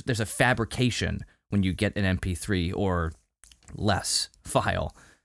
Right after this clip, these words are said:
you know? So that's what, what bothers me. Like, there's, there's, there's a lack of warmth. The eyes are too glossy. They look like they've, you know, they, they look like they're just polished marbles. You know, they don't look like eyeballs.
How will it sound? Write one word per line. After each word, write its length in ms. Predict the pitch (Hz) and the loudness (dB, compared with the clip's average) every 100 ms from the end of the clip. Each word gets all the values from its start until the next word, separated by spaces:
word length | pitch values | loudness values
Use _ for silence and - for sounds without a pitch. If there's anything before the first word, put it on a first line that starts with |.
| _ | _
you 100 | 92 | -2
know? 220 | 90 87 - _ - - | 0 -2 -6 _ -20 -8
So 340 | - 107 104 - - | 0 2 0 -4 0
that's 280 | 127 151 | 2 2
what, 220 | - 127 104 | 0 -2 0
what 220 | 113 - | -2 2
bothers 320 | 101 98 87 | 2 2 0
me. 160 | 90 82 | 0 0
Like, 160 | 92 | -2
there's, 180 | 104 107 | -2 -2
there's, 260 | 104 101 104 | 0 -2 -2
there's 200 | 110 107 | -2 0
a 60 | 98 | 2
lack 260 | 101 123 | 2 2
of 140 | 131 110 | 0 0
warmth. 480 | 104 101 - - - - - | 2 2 0 -10 -14 -20 -4
The 140 | 104 | 0
eyes 260 | - 107 110 | 4 4 4
are 60 | 101 | 0
too 180 | - | -2
glossy. 480 | 101 101 107 113 - | 0 2 2 2 0
They 140 | 104 98 | 0 0
look 220 | 104 - | 0 0
like 180 | 92 - | -2 0
they've, 320 | 90 85 98 _ | -2 -2 -6 _
you 120 | - | -4
know, 280 | 92 80 80 - | -2 0 -2 -6
they, 220 | - 92 - | -6 -6 -4
they 100 | 104 | -2
look 220 | 92 107 | -2 0
like 160 | 104 101 | -2 -2
they're 100 | 95 | -2
just 260 | 95 92 - | -2 -4 -6
polished 600 | - 107 101 - - - | 0 2 2 -2 -8 -2
marbles. 540 | 95 95 85 57 - - - _ | 2 2 0 -4 -6 -6 -16 _
You 100 | 90 | 0
know, 80 | 92 | 2
they 80 | 98 | 2
don't 180 | 117 - | 0 0
look 160 | 107 | 0
like 160 | 98 92 | 0 0
eyeballs. 640 | 92 90 78 64 - - | 0 0 -2 -4 -6 -6